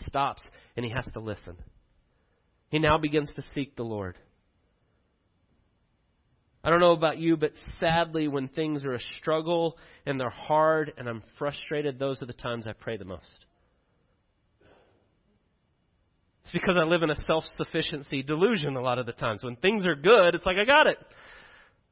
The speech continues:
But when things are hard, then suddenly I'm like, "Oh, God, I need help with this. I don't understand."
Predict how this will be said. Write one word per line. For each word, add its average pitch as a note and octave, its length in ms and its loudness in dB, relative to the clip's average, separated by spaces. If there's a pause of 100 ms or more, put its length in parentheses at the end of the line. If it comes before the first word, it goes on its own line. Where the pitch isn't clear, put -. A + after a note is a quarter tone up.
(380)
But F3+ 120 2
when F3+ 100 2
things G#3 260 6
are F#3+ 80 4
hard, G#3 600 10
then F3+ 140 0
suddenly G#3+ 360 6
I'm F3+ 100 6
like, D#3+ 300 0
"Oh, F3+ 1040 -8 (1700)
God, F#3 220 0
I F3+ 60 2
need F3+ 160 4
help D#3+ 340 -2
with D3 80 -4
this. B2+ 240 -4
I C#3+ 60 -2
don't D#3 120 0
understand." C#3 520 -2